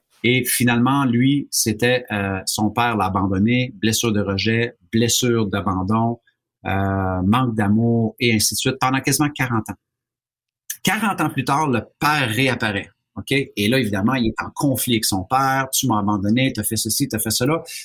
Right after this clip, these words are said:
C'est l'histoire qui s'est racontée. Et une chose qu'il faut qu'il, qu'il comprenne et que tout le monde comprenne ici, ce mec-là peut continuer à se raconter cette histoire-là pour les autres cinquante prochaines années.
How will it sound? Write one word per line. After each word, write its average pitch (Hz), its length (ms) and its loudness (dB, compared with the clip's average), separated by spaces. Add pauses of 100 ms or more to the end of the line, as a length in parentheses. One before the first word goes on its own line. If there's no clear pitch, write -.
C'est - 220 2
l'histoire 165 840 0
qui - 140 -4
s'est 151 280 2
racontée. 110 540 -4 (600)
Et 135 120 6
une 139 60 2
chose 220 320 2
qu'il - 80 -4
faut 185 160 0
qu'il, 139 280 -2
qu'il 123 160 0
comprenne 139 420 0
et 123 60 -2
que - 80 -2
tout 143 140 -2
le 180 60 -2
monde 175 240 0 (440)
comprenne 139 340 0
ici, - 400 0 (1800)
ce - 200 2
mec-là 208 420 2
peut 175 120 0
continuer 156 280 0
à - 20 2
se - 60 0
raconter 147 340 -2
cette 156 240 -2
histoire-là 139 380 0
pour 135 240 -4
les 123 260 0
autres 160 220 -2
cinquante 147 460 0
prochaines 113 360 -2
années. 120 260 -2